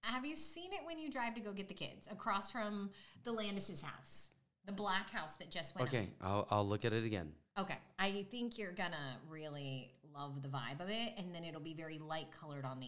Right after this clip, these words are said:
Speaker 1: inside.
Speaker 2: Okay.
Speaker 1: Um, I just think it's progressive, and, um,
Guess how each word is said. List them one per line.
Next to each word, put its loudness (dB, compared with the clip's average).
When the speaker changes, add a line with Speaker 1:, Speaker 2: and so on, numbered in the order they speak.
Speaker 1:
inside. -2
Speaker 2:
Okay. -4
Speaker 1:
Um, 0
I -6
just -4
think -6
it's -8
progressive, -6
and, -8
um, -10